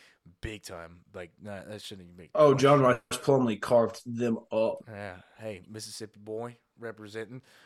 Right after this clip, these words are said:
Speaker 1: But I, I was, I'm intrigued because right now, we're right, we're almost, we're almost back to the Texas versus Oklahoma rematch. And if Texas is able to avenge that loss, man, like, that's insane to think about. That looks
Speaker 2: But
Speaker 1: so
Speaker 2: if
Speaker 1: good for them.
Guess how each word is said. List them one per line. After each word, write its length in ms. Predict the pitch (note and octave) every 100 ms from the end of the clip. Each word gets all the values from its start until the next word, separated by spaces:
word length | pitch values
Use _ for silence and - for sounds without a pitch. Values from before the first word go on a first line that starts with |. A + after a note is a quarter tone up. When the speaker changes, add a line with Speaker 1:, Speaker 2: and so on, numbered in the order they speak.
| _
Speaker 1:
But 300 | C#3 C#3+ D3+
I, 60 | D3+
I 20 |
was, 140 | D#3+
I'm 200 | D#3 D3+
intrigued 520 | D#3+ E3 - G#3+ A3+ E3
because 480 | D3 D3+ C#3+ - - _ _ _ _
right 240 | A#2+ D#3 F3
now, 200 | E3+ E3+
we're 120 | C3+
right, 240 | C3+ C#3+ - _
we're 200 | C3+ C#3
almost, 520 | C3 D3+ C#3+ C3+ - -
we're 120 | A#2+ -
almost 480 | D3+ F3 F3+ D#3+ C3+
back 340 | C3+ C3 -
to 120 | -
the 80 | A#2
Texas 400 | - C3 A#2 A#2
versus 280 | A2+ A2 A2
Oklahoma 540 | A2+ A2 G2+ A2+ A2 G2
rematch. 600 | G#2 G#2 F2+ F2 - - _ _ _ _
And 580 | A2+ A2 G#2+ G#2 G2+ G2+ _ -
if 220 | A2+ G#2+ -
Texas 400 | C#3 C#3 C#3+ C3+
is 300 | B2 G#2+ - -
able 260 | B2+ A#2+
to 440 | G#2+ A2+ G#2 G2+ G2+ _ -
avenge 520 | G#2+ F#2+ G2+ B2 A#2
that 200 | G#2+ -
loss, 360 | F2 E2+ G#2
man, 340 | B2+ B2 B2 G#2+
like, 160 | G2+ - _
that's 280 | A#2+ A#2+ -
insane 600 | G#2 D#2 - - A#2+ B2
to 80 | F2+
think 300 | - A#2 A#2
about. 320 | G2 D#2+ D#2 _ _ _ _ _
That 260 | B2+ C#3+ C#3
looks 280 | B2+ - -
Speaker 2:
But 100 | C#3
Speaker 1:
so 60 |
Speaker 2:
if 40 | C3
Speaker 1:
good 60 |
for 40 |
them. 40 | A#2+